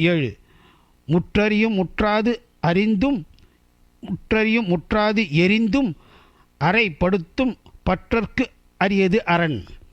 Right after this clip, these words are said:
முற்றுகையிட்டு சூழ்ந்தோ அல்லது சூழாது திடீரென தாக்கியோ வஞ்சித்தோ பிடிப்பதற்கு அரியதாக இருப்பின்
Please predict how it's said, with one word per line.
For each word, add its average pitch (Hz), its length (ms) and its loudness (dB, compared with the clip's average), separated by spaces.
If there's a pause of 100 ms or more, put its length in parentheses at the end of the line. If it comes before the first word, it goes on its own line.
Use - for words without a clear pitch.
(360)
முற்றுகையிட்டு 202 920 0 (160)
சூழ்ந்தோ 220 580 0 (180)
அல்லது 190 380 0
சூழாது 208 680 0 (340)
திடீரென 214 560 2
தாக்கியோ 190 560 0 (520)
வஞ்சித்தோ 196 520 0 (140)
பிடிப்பதற்கு 202 760 -2 (880)
அரியதாக 214 580 2
இருப்பின் 190 500 2